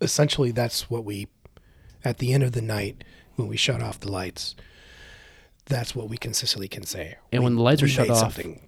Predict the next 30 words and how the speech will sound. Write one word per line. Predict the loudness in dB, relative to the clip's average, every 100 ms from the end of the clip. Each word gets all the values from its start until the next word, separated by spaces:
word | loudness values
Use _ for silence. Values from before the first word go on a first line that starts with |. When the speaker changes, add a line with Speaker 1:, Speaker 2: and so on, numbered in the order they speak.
| _
Speaker 1:
qu-, | -2 -2 -2
of | -6 -8
quality. | -8 -6 -8 -12 -8 2
Speaker 2:
and |
that | 4
gets | 4
back | 4 2
to | 4 0 0 _
<clears throat> |
when | -4 2
the |
lights | 4 2
are | 0
shut | 0
off, | 4 4 2 -4 -20 _ _ _ _ _ _ _ _ _ _ _ _ 0
you | 6
don't | 6 6
have | -2
to | -4
carry | -2 2 2
that | 2 0 0
job | 0 0 0
with | -4 -2
you | -2
into | -2 -4
the | -4
other | -4 -6
parts | -8 -10
of |
your | -12